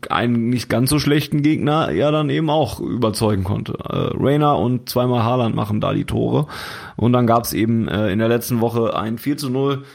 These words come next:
gegen den S C Freiburg, ähm, was auch ein sehr souveränes Spiel war, gegen einen sehr schwachen Gegner zwar auch, aber eben auch, ähm, ein effektives Borussia Dortmund. Da macht Haaland zwei Tore,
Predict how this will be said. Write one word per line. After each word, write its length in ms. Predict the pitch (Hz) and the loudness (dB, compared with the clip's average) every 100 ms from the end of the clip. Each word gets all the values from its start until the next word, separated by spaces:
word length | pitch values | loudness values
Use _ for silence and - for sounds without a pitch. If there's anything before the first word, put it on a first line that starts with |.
| - | -12
gegen 160 | - 123 | -4 -2
den 120 | 120 | 0
S 200 | 101 - | -2 -2
C 120 | 117 | -4
Freiburg, 760 | 110 - 107 131 127 131 131 - - - _ - | -4 -2 0 2 2 0 -2 -14 -20 -20 _ -4
ähm, 420 | 117 113 110 101 | -2 -2 -4 -6
was 200 | - 117 | -6 -2
auch 160 | 127 175 | 0 2
ein 140 | 147 | 2
sehr 160 | 143 170 | 2 2
souveränes 800 | 165 160 147 165 170 156 - - - | 2 2 0 0 0 -2 -4 -6 -10
Spiel 420 | - - - 180 | -10 -8 -4 0
war, 160 | 160 160 | 2 2
gegen 200 | 143 147 | 0 0
einen 180 | 143 143 | 0 2
sehr 120 | 139 | 0
schwachen 380 | 139 139 160 143 | 0 0 0 0
Gegner 380 | 139 156 175 151 | 0 0 -2 -2
zwar 240 | 160 151 | 0 0
auch, 260 | 135 151 135 | 2 0 -4
aber 260 | - 127 | -4 -2
eben 240 | 101 123 117 | -2 -2 -4
auch, 340 | 113 127 - | -4 -6 -8
ähm, 380 | - 117 110 101 - | -6 -4 -4 -6 -4
ein 220 | 120 117 | -2 0
effektives 560 | 104 131 123 127 123 | 0 -2 -2 -2 -2
Borussia 400 | - 117 120 120 | -2 -2 0 2
Dortmund. 560 | 110 123 107 110 92 - | 4 4 4 2 0 -2
Da 80 | 120 | 0
macht 260 | 113 104 | 0 0
Haaland 280 | - 120 117 | 0 2 2
zwei 200 | - 123 | 2 2
Tore, 460 | 120 123 120 117 | 4 2 4 2